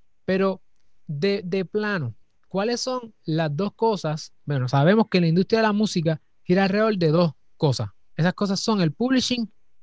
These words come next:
que es el de la composición, y el máster. ¿Por qué, Carlos, a la gente se le hace tan difícil desasociar,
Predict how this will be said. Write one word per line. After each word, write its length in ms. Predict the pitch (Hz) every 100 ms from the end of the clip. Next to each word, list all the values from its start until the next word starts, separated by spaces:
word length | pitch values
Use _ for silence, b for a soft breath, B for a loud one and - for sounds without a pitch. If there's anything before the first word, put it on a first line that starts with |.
| _ _ _ -
que 140 | -
es 60 | 127
el 140 | 165
de 120 | 165 160
la 80 |
composición, 600 | 156 175 180 196 214 254 208 _ _ _ _
y 120 | 156
el 160 | 151 135
máster. 420 | 135 135 - - - - - - - _ _ _ _
¿Por 240 | 208 196
qué, 200 | 208 247
Carlos, 340 | 233 240 220 175
a 100 | 175
la 80 | 165
gente 260 | 165 170
se 120 | 180 208
le 80 |
hace 220 | 202 196 185
tan 240 | 180 185
difícil 560 | 196 - 202 - 135 135 _ _ - - _ _ _ - -
desasociar, 960 | 156 165 175 - 151 - 196 190 123